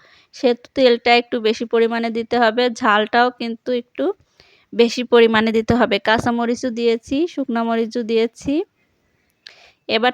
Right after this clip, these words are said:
তেলটাও আরও একটু বেশি দেব। তেল ঝাল সে-, যেহেতু, সেহেতু তেল ঝালটা খুবই টেস্ট হওয়ার জন্য তেল ঝালটা একটু বেশি বেশি লাগবে।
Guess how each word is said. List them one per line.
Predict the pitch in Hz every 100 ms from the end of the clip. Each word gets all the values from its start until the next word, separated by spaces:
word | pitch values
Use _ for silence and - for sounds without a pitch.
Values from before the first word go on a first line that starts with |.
| -
তেলটাও | 254 233 226 240
আরও | 233 214 240
একটু | 247 -
বেশি | 226 233 240
দেব। | 214 220 240 370 _ _ _ _ _ _ _ _ _ _ _ _ _ _
তেল | 247 240 247
ঝাল | 226 233 220 226
সে-, | 254 - 196
যেহেতু, | 233 226 226 - 269 302
সেহেতু | - 220 240 269 -
তেল | 233 226
ঝালটা | 233 233 208 - 233
খুবই | - 233 233 240 -
টেস্ট | 214 220 _ -
হওয়ার | 277 226 220
জন্য | 220 220 220 240 359 - _ _ _ -
তেল | 233 233
ঝালটা | 240 220 226
একটু | 226 - 233
বেশি | 220 -
বেশি | 226 233 - 233
লাগবে। | 214 196 220